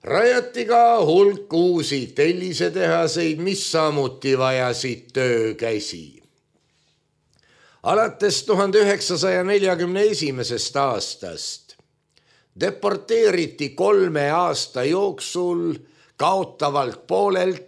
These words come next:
Nõukogude Liidust terved armeed sõjavange,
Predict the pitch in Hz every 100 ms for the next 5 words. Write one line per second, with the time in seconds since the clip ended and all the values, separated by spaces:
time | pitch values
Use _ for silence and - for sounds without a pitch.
0 | - 135 185 170 135 123 127 123 143 196
1 | 202 175 170 - - _ 170 202 196 196
2 | 190 180 180 175 175 170 160 165 180 175
3 | 160 156 - - 147 165 143 135 127 120
4 | 104 92